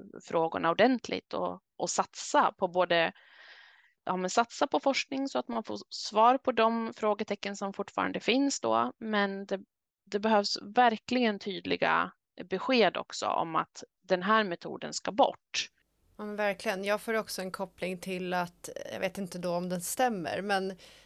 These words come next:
Speaker 2: i och med att andra djur kan ju ändå liksom göra ifrån sig något form av ljud när man förstår att den är rädd eller lider eller så. Men fiskar, de ger ju inte ifrån sig något ljud, visst är det så?
Speaker 1: Ja, men precis. Det,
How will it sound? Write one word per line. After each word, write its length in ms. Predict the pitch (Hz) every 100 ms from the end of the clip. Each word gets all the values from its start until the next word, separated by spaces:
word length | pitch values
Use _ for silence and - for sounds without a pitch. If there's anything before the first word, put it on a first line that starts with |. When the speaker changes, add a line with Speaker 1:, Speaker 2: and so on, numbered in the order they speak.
| -
Speaker 2:
i 180 | 214 202
och 40 |
med 160 | 190 175
att 140 | 180 - - _
andra 340 | 220 214 202 233
djur 460 | 196 175 151 170
kan 240 | 190 - 190
ju 60 |
ändå 260 | 180 180 170
liksom 380 | 160 - 160 165
göra 220 | 180 170
ifrån 340 | 175 185 165
sig 140 | 170 185
något 140 | 170
form 240 | - 170 170
av 160 | 170
ljud 560 | 175 190 185 147 165 165
när 100 | 151
man 420 | - 85 - -
förstår 540 | - - - 190 165 135
att 200 | 170 -
den 460 | 156 156 147 151
är 180 | - 180
rädd 500 | - 170 160 156 160
eller 420 | 156 160 156 156
lider 520 | 175 175 156 160 156
eller 200 | - 190
så. 200 | - -
Men 140 | 165 185
fiskar, 640 | - 220 - - - 214
de 340 | 202 190 202 202
ger 140 | 214
ju 100 | 220
inte 180 | 226 208
ifrån 300 | - 240 269
sig 160 | - 214
något 340 | 196 180 165
ljud, 280 | - - -
visst 200 | 196 -
är 100 | 185
det 80 | 185
så? 240 | - 175 - _ _ -
Speaker 1:
Ja, 180 | 208 247
men 220 | 262 262
precis. 600 | 262 247 254 220 190 -
Det, 460 | 233 240 247 233